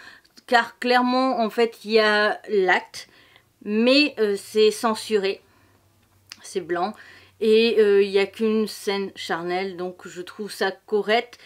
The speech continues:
mais, euh, j'ai pas envie de dire quinze plus parce que certaines images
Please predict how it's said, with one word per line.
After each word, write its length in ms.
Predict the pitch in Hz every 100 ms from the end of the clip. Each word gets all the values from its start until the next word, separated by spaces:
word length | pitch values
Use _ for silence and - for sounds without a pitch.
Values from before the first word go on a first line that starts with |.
| - - _
mais, 440 | - 208 214 226 196
euh, 120 | 220
j'ai 160 | 220 254
pas 140 | 247
envie 160 | 339 330
de 40 |
dire 180 | 262 311
quinze 220 | 311 302
plus 240 | - 320 320
parce 220 | 254 247
que 120 | 285
certaines 560 | - - 277 269 302 285 285
images 580 | 294 285 285 269 220